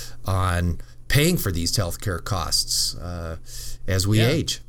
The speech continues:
Speaker 2: Yeah, and it's just, it's amazing that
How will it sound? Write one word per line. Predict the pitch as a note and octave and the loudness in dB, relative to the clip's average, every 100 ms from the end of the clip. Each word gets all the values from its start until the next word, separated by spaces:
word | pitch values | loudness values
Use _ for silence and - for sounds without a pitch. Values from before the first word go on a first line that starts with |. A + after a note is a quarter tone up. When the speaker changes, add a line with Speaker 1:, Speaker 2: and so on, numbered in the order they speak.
| - | -8
Speaker 2:
Yeah, | - G#3 C#3 F2 | 0 2 2 0
and | C3+ D3 | 0 0
it's | D3+ - | 0 -4
just, | - - F3+ - - | -6 -2 -2 -2 -6
it's | - F#2+ D#3+ D3+ | -10 -6 -6 -4
amazing | D#3+ D3 D#3+ E3+ A3 G3+ C#3 A#2+ A#2 A#2+ A2+ G#2+ | -4 -2 -4 -4 -2 -2 0 0 0 0 -2 0
that | A#2 A2+ A2+ | 0 0 -4